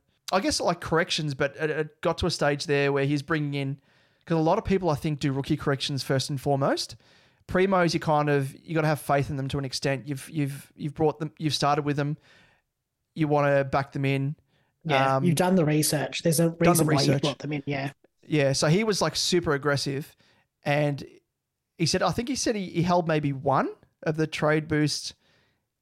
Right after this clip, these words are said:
Speaker 1: lead up until the buys, but across the buy period, he didn't, he didn't have any left. So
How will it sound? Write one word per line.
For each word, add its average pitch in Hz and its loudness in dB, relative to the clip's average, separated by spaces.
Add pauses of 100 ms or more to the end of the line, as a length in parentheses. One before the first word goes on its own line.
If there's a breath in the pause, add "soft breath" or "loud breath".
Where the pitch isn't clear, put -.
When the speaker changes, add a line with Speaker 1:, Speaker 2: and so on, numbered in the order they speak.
(260)
Speaker 1:
lead 151 0 (100)
up 156 -2
until 160 -2
the 143 -2
buys, 143 0
but - -6 (240)
across 156 -4
the 160 -6
buy 143 0
period, 147 -4
he 160 -4
didn't, 151 -10
he 160 -4
didn't 156 -6
have 143 -2
any 135 -4
left. 135 -4 (800)
So 147 2